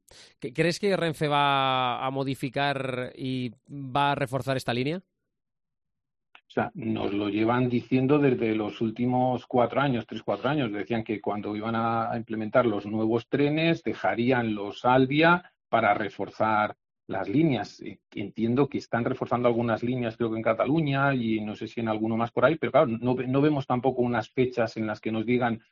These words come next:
Speaker 2: "Vais a tener algún tren más y vais a reforzar". O sea, solo hemos visto información de recortes, no de fechas a, a partir de las cuales,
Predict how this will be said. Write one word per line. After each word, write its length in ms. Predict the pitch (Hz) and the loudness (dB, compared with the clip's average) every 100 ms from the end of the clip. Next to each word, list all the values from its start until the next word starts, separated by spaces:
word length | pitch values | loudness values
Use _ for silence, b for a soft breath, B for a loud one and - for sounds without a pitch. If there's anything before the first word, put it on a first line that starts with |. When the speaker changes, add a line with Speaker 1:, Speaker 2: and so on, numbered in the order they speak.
| b | b
Speaker 2:
"Vais 240 | - 135 143 | 2 2 4
a 80 | 127 | 2
tener 220 | 127 131 | 2 4
algún 320 | 123 127 127 | 4 4 2
tren 240 | 123 120 | 2 0
más 340 | 120 131 123 - | 2 2 0 0
y 60 | |
vais 180 | 113 113 | -4 -2
a 60 | 110 | -2
reforzar". 480 | 110 - - - 95 | -4 -8 2 2 2
O 40 | |
sea, 140 | 110 113 | -2 -2
solo 300 | 135 147 156 | 2 4 4
hemos 220 | 143 135 | 4 0
visto 380 | 160 - 190 - _ - | 0 0 0 -2 _ -6
información 680 | 120 113 113 110 - 151 175 | -4 -2 -2 -2 2 4 6
de 120 | 156 | 6
recortes, 640 | 117 - 139 - 92 - _ | 4 2 0 0 -10 -10 _
no 280 | 110 120 131 | -4 0 2
de 180 | 143 135 | 4 2
fechas 580 | - - 139 139 131 127 | 0 0 0 2 0 4
a, 80 | 127 | 2
a 160 | 120 | 4
partir 340 | 127 113 131 123 | 6 6 4 2
de 100 | 120 | 2
las 160 | 104 | 2
cuales, 420 | - 127 120 110 | 4 4 4 0